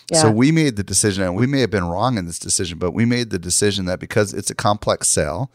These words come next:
Speaker 1: a conference
Speaker 2: Yeah.
Speaker 1: ticket, that we were just going to try to target the marketer sitting at the desk, you know what I mean, or on the
Speaker 2: Right.
Speaker 1: laptop, because our hypothesis was they won't make the decision on their mobile phone to make this kind of an investment.
Speaker 2: Yeah.
Speaker 1: Um,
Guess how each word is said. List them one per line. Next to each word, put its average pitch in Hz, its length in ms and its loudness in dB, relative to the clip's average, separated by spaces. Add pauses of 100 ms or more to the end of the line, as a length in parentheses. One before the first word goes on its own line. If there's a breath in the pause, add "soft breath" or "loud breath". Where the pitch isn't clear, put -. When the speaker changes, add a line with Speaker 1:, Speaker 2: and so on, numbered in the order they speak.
(520)
Speaker 1:
a 104 60 2
conference 117 420 0
Speaker 2:
Yeah. 110 120 -4
Speaker 1:
ticket, 107 280 -2 (400 loud breath)
that 95 180 4
we 139 460 2
were 101 160 2
just 110 320 0
going 104 220 0
to 87 40 -8
try 95 220 0
to 85 80 -6
target 85 560 0 (280 soft breath)
the 104 140 2
marketer 92 560 0
sitting 104 400 2
at 95 160 -2
the 78 140 -10 (520)
desk, - 440 0 (120)
you 107 120 2
know 101 60 4
what 98 100 2
I 101 40 0
mean, 104 160 -2
or 90 260 0
on 95 180 0
the 92 80 0
Speaker 2:
Right. - 80 2
Speaker 1:
laptop, 85 480 -2 (340 loud breath)
because 95 460 0 (160)
our 101 180 2
hypothesis 101 800 0
was 87 220 -2
they 87 100 -4
won't 98 280 -4
make 95 220 -6
the 90 80 -10
decision 85 500 0
on 80 140 -4
their 80 100 -8
mobile 80 260 -6
phone 78 320 -8
to - 120 -12
make 87 200 -8
this 80 140 -4
kind 87 220 -4
of 78 80 -8
an 73 80 -12
investment. - 640 -8 (180 loud breath)
Speaker 2:
Yeah. 139 180 -2 (260 soft breath)
Speaker 1:
Um, 90 420 0